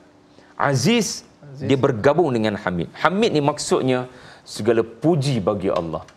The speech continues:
Speaker 1: Segala terima kasih bagi Allah. Banyak nikmat dia beri kepada kita selama ini. Segelintir orang,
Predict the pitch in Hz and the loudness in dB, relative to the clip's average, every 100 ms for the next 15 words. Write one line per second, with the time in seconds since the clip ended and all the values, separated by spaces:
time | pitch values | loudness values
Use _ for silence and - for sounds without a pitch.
0 | - - - 120 110 127 139 139 135 139 | -20 -20 -18 -8 0 2 2 0 -2 -2
1 | - 110 110 - 147 104 104 104 90 87 | -2 -2 -2 0 0 0 0 0 0 -2
2 | 82 - - - - - 101 123 151 143 | -4 -6 -20 -20 -20 -10 -2 0 0 0
3 | 127 156 160 160 165 123 127 120 123 131 | 0 0 0 -2 -2 -2 -2 -2 -2 -2
4 | 110 120 113 131 117 104 101 101 98 113 | 0 2 2 0 0 -2 0 0 -2 -4
5 | - 107 90 92 87 87 85 80 78 - | 0 -2 0 -2 -2 -2 -4 -6 -10 -14
6 | - - - - 147 156 165 190 190 208 | -20 -18 -12 -2 2 4 4 2 2 2
7 | 196 120 101 | 4 2 -2